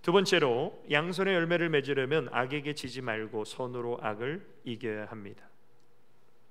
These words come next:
우리가 사는 세상은요, 악을 악으로 갚는 세상이죠. 그건 뭐 말할 것도 없고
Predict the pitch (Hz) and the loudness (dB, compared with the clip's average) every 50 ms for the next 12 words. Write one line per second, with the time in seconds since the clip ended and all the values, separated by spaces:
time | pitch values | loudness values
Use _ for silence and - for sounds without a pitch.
0 | - - - - - - - - - - - - - - - - - - - - | -20 -20 -20 -20 -20 -20 -20 -20 -20 -20 -18 -18 -18 -18 -18 -18 -18 -10 -4 -2
1 | 143 147 143 151 143 - 143 143 147 147 143 147 139 127 139 123 117 113 117 120 | 0 4 4 4 4 4 2 2 2 2 2 0 0 0 0 -4 -4 -6 -6 -6
2 | 120 110 104 - - 131 117 117 127 131 139 - 127 113 110 123 123 123 120 - | -6 -6 -6 -4 0 0 0 0 0 -6 -6 -4 -6 -6 -4 -4 -4 -6 -6 -6
3 | - 120 113 113 113 113 110 - - 110 - 107 107 107 107 104 - - - - | -10 -10 -8 -8 -8 -8 -10 -10 -10 -8 -8 -8 -8 -8 -12 -14 -16 -16 -18 -18
4 | - - - - - - - - - - - - - - - - - - - - | -20 -20 -20 -20 -20 -20 -20 -20 -20 -20 -20 -20 -20 -20 -20 -20 -20 -20 -20 -20
5 | - - - - - - - - - - - 143 135 131 127 123 120 113 110 110 | -20 -20 -20 -20 -20 -20 -18 -18 -14 -8 -8 -6 -6 -4 -6 -6 -4 -2 -2 0
6 | 127 135 131 - 147 - - 139 117 95 - - - 156 143 117 110 117 - - | 0 -2 0 -2 -4 -2 -2 -4 -4 -4 -4 -2 0 0 0 0 -2 -10 -14 -18